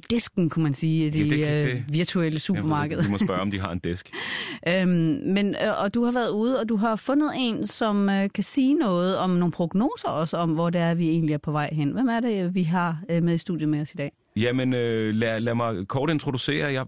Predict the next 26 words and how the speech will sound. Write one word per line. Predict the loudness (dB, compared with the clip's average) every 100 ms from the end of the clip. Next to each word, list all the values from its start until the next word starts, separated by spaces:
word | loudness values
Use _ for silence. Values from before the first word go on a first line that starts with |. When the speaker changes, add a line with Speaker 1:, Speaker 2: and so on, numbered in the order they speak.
| -4
Speaker 2:
jeg | -4 -2
var | -4
til | -2 0
en | 0
konference, | -2 -2 -2 -2 -2 -2
hvor, | -2 -4 -2
øh, | -2 0 0 0 0 -2 -2 -2 -4 -8 -14 -6
øh, | -4 -2 -6 -6
der | -4
blev | -2 -2
præsenteret | -4 -4 -4 -2 0
nogle | 0 0
tal | -2 -4 -6 _ -16 -4
og |
den | 0
her | 0
prognose | 0 -2 0 -4 -6 -8
for, | -4 -2 0 -2
for | -2 -2
markedet, | -2 -2 -4 -6 -6 _ _ _ -4
øh, | 0 0 0 0 0 0 -2 -4 -6
af | -4
Boost | 0 0 -2
dot | -6
com. | -6 -8 -8 _ _ _ _ _ -4
Øhm, | -2 0 -2 -2 -2 -2